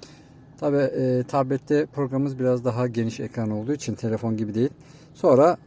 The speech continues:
arabamızı seçiyoruz. Benim arabam Bravo. Motora bağlanacağım. Kontrol ünitem bu şekilde. Ve direkt burada bağlantı tıklıyoruz. Lütfen şu artık ko-, e,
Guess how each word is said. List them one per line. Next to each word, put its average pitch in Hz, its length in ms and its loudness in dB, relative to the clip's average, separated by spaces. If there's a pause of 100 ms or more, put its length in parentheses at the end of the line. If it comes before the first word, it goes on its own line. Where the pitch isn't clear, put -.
(120)
arabamızı 165 460 6
seçiyoruz. 123 480 -4
Benim 127 220 2
arabam 113 400 0
Bravo. 113 460 0 (220)
Motora - 1200 -4
bağlanacağım. 101 600 -4
Kontrol 123 400 -2
ünitem 104 360 -6 (440)
bu 127 80 -4
şekilde. 120 500 -4 (760)
Ve 147 160 4
direkt 151 280 8
burada 135 260 4
bağlantı 131 420 6
tıklıyoruz. 113 300 0
Lütfen 147 260 2
şu 147 180 2
artık 123 200 2 (120)
ko-, 123 1500 0
e, 110 40 -4